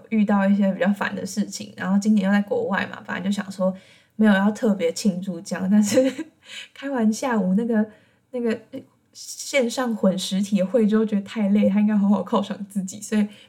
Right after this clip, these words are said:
本来才决定去买寿喜烧这样，反正就很好笑。对，我们就一起吃了便当。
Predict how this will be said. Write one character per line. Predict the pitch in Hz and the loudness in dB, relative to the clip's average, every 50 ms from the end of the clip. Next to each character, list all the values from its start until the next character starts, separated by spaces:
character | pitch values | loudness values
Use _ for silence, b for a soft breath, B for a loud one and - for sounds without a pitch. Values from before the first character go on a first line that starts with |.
| B _ | B _
本 | 190 185 | -4 -2
来 | 180 180 | -2 -2
才 | 185 190 185 | -2 -4 -4
决 | 185 - 180 170 | -4 -2 -4 -2
定 | 196 202 202 | 0 2 4
去 | 208 220 | 4 4
买 | 202 208 - - 208 | 4 2 2 0 -4
寿 | 202 - 196 185 190 | -4 -2 -2 -2 -2
喜 | 185 - - - | -4 -8 -14 -16
烧 | 202 - - - 196 | -12 -10 -8 -6 -6
这 | 190 - 185 | -6 -6 -8
样， | 185 - b b b b b b b b b b _ | -8 -8 b b b b b b b b b b _
反 | - 202 | -2 -2
正 | 196 | 0
就 | 185 220 220 226 214 - | 0 0 -2 -2 -4 -4
很 | - 196 | -2 -2
好 | 190 190 208 - 202 | 0 0 0 -2 -2
笑。 | - - 202 190 208 208 | -6 -6 -4 -2 -2 -4
对， | 208 - 196 | -2 -2 -2
我 | 185 180 | -2 -2
们 | 175 185 | -4 -6
就 | 196 | -4
一 | 202 220 | -2 -2
起 | 208 - - | -2 -2 -4
吃 | - - - 185 | -8 -6 -2 -2
了 | - 453 | -2 -2
便 | - - - - - - - | -2 -4 -4 -4 -4 -10 -16
当。 | _ - - - 240 | _ -16 -14 -14 -16